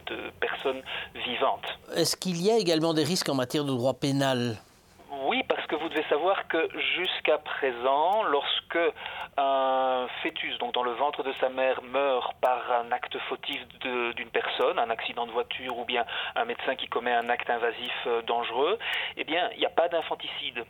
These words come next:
Speaker 1: il n'y a pas
Speaker 2: Mhm.
Speaker 1: d'homicide. Pourquoi ? Parce que le fœtus n'a pas la personnalité juridique, euh, dans le ventre de sa mère. Il ne l'acquiert en Belgique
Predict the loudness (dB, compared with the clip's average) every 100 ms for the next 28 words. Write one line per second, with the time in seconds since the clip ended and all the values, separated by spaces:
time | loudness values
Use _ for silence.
0 | -8 -2 0 0 -2 -4 -6 -8 -8 -4
1 | 0 2 0 -2 -6 -6 -12 -8 -6 -4
2 | -4 2 2 4 0 0 -2 0 -2 -2
3 | -2 -4 -6 -4 -4 -4 -6 -8 -6 -6
4 | -6 -10 -8 -4 -4 2 2 2 2 0
5 | -2 -2 0 0 -2 -4 -10 -12 -10 -10
6 | -4 0 0 0 0 2 2 -2 0 -2
7 | -2 -6 -10